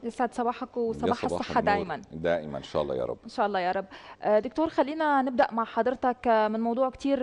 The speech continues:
Speaker 1: آه، مهم، وهو موضوع، آه، العزل المنزلي، آه، بوقت الكورونا. يمكن عم نشوف كتير سلوكيات خاطئة تتنافى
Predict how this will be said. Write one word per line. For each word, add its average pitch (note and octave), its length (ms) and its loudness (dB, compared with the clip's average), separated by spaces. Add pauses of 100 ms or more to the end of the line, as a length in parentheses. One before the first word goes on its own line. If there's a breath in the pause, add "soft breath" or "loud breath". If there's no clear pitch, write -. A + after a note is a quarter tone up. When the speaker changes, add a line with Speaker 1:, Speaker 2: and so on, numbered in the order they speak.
Speaker 1:
آه، G#3+ 320 6
مهم، A3 360 -4
وهو C#4 240 0
موضوع، C4+ 760 2
آه، G#3+ 500 2
العزل C4+ 440 2
المنزلي، B3+ 760 -4 (320 loud breath)
آه، A3+ 380 4
بوقت A#3 720 0
الكورونا. A3 800 0
يمكن D#4+ 280 -2
عم C#4+ 180 -2
نشوف D4+ 340 -6
كتير - 220 -2
سلوكيات C4+ 760 -2
خاطئة B3+ 640 0 (220 loud breath)
تتنافى F4 600 0